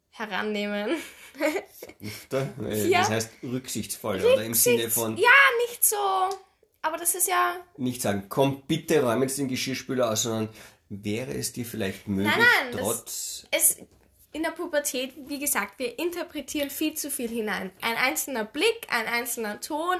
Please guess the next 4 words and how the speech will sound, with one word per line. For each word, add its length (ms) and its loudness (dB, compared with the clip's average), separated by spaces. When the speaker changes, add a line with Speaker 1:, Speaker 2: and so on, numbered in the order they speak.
Speaker 1:
ein 140 -2
einzelner 580 -2
Satz, 520 6
der 120 4